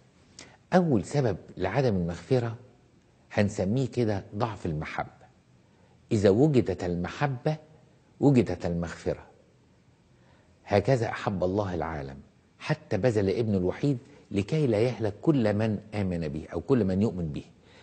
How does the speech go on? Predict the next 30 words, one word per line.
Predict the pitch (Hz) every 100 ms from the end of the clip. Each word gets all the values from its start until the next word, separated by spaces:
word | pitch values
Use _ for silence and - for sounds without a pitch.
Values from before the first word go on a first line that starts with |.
| - -
يعني | 95 107
إيه | 127
الكلام | - 95 95 90
ده؟ | 82 87 - - - _ 110
الكلام | - 107 135 120
ده | 110
إن | 107 90
ربنا | 92 95 139
من | 98 90
كتر | - 139 92
حبه | - 123 92
لينا | 95 127 139 151 - - _ _ _ _ _ _ _ _
دفع | 104 143 104
تمن | 90 127 123
خطيتنا، | 95 104 - 98 131 - 80 - - _ _ _ - -
وهو | 98 101 170 151 143 135 - - 101
اللي | 101 92
سامحنا | 92 107 127 95 71 - _ _ _ _ _
على | - 113
خطيتنا | 110 95 - 104 120 113 107
اللي | 101 98
ما | 98
كناش | 95 104 98 117 147
قادرين | - 95 104 123
نقدم | 101 - 120 101 90
عنها | 107 101 110
توبة. | 135 107 - - - _ _ - - - -
معنى | 131 131 92
كده | - 107
إيه؟ | 85 - 82